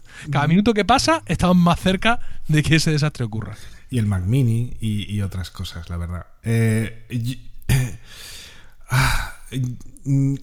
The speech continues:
Speaker 2: en la última, o sea, yo llevo varias keynotes un poco que digo, ¿qué, qué está ocurriendo, vale? ¿Qué está pasando? Pero hay, hay, la última, es que la última me quedé, me quedé un poco, o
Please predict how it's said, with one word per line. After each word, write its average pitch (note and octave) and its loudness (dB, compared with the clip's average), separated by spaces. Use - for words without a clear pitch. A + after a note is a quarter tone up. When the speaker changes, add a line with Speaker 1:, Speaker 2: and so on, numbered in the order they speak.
Speaker 2:
en B2+ 2
la - 6
última, G#3 2
o - -4
sea, C#3+ 4
yo D#3+ 6
llevo G3 6
varias C3+ 4
keynotes - 0
un C3 4
poco B2 2
que - 0
digo, G#2 0
¿qué, B2 -6
qué A#2 -4
está B2 0
ocurriendo, F#2+ 0
vale? D#3+ -2
¿Qué C3+ -2
está A2+ 0
pasando? F2 -4
Pero C#3 4
hay, F#3 -2
hay, E3+ -2
la C3 4
última, D3 0
es - -4
que F3 -2
la D3+ 4
última F#3 2
me D#3 4
quedé, B2+ 2
me B2 2
quedé C3 2
un F3 2
poco, F3 2
o A#2+ -2